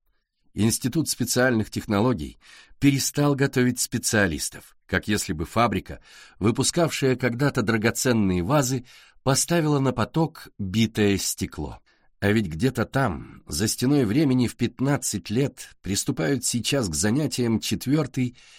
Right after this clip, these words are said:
и пятый курсы. Слабые, служебные, ординарные части речи.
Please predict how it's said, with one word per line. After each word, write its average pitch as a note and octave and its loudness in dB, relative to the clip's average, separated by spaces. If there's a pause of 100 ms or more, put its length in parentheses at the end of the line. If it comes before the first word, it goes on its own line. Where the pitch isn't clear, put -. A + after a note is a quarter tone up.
(200)
и C3 2
пятый G#2+ 0
курсы. - -6 (640)
Слабые, G2+ 0
служебные, A#2+ 0 (420)
ординарные C#3 2
части G2 0
речи. C#2+ -6